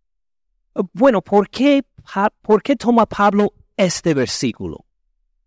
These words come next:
¿Por qué decidió este versículo es el versículo que necesito enseñar ahora a los gálatas?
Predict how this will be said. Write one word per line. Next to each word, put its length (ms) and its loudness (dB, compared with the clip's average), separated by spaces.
¿Por 240 0
qué 360 0
decidió 800 0
este 380 2
versículo 540 0
es 140 -4
el 220 -2
versículo 760 0
que 140 -2
necesito 640 0
enseñar 680 0
ahora 360 2
a 20 0
los 180 -2
gálatas? 720 -8